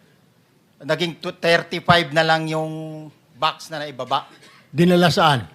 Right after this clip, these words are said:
Speaker 1: Doon sa forty-two Forbes na, Your Honor.
Speaker 2: Kay, uh, sa, sa bahay mo ni Speaker?
Speaker 1: Yes, Your Honor.
Speaker 2: Ilang beses kayo nag-deliver na deliver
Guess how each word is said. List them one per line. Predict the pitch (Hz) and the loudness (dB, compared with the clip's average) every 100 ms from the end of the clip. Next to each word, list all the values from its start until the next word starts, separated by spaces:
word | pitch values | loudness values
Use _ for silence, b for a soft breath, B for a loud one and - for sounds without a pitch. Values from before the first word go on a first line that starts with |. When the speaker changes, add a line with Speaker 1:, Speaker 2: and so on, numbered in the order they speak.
| _ | _
Speaker 1:
Doon | 131 160 | -4 -2
sa | 156 156 156 151 | 4 6 8 6
forty-two | 160 147 151 143 135 | 2 -4 -4 -8 -6
Forbes | 135 127 110 | -6 -8 -8
na, | 139 123 - | -12 -12 -14
Your | 135 123 | -14 -12
Honor. | 117 113 - - | -12 -14 -18 -8
Speaker 2:
Kay, | - 156 151 156 | 0 2 2 0
uh, | 151 156 170 160 - | -2 -4 -8 -16 -16
sa, | - 160 147 | -6 0 0
sa | 151 | 0
bahay | 160 160 | 2 4
mo | 170 165 | 2 0
ni | 160 151 | 0 -2
Speaker? | 127 - 127 151 131 - | -4 -4 -2 -2 -4 -6
Speaker 1:
Yes, | 139 151 | -4 -4
Your | - 127 123 | -4 -6 -4
Honor. | 143 | 2
Speaker 2:
Ilang | 185 | 4
beses | 185 180 - | 4 0 2
kayo | 170 | 0
nag-deliver | 165 151 160 151 160 | 2 2 4 2 0
na | 151 | 0
deliver | 143 147 139 | 0 0 0